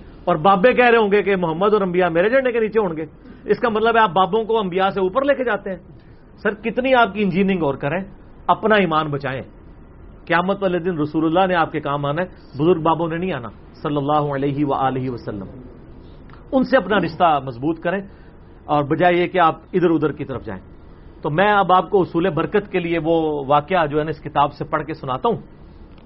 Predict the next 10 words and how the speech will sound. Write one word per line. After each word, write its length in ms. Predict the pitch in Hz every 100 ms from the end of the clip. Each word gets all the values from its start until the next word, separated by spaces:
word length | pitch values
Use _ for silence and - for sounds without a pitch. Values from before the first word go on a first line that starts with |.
| -
یہ 220 | 147 156
کتاب 380 | 196 202 202 202
ہے 60 |
جی، 180 | 190 202 - - - - - - - - -
ہشت 460 | 185 262 - - - -
بہشت، 720 | 113 170 151 175 - - - - - - - - - - - - - - 185 170 - -
آٹھ 500 | 202 226 262 302 302
جنتیں۔ 680 | 170 190 214 214 233 190 135 - - - - - - - - - - - - - - - - -
آٹھ 460 | 208 247 294 294
جو 240 | 240 202